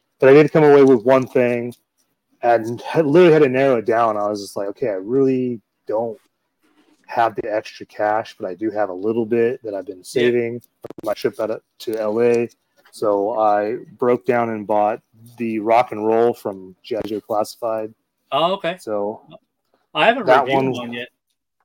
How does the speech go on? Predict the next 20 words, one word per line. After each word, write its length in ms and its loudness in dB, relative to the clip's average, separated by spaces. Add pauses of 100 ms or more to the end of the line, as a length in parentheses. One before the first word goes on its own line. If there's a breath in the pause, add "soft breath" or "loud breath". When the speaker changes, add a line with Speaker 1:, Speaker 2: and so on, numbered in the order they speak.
(840)
Speaker 1:
that 160 4
one 120 4
I 80 2
had 220 0
to 60 0
have, 580 0
um, 580 -6 (220)
'cause 140 -4
I 100 2
ordered 760 0
the 100 -4
whole 260 0
wave 400 -2
for 140 -12
Entertainment 480 -10
Earth, 420 -4
and 540 -8 (1040)
I 60 -8
got 320 2
it. 120 -4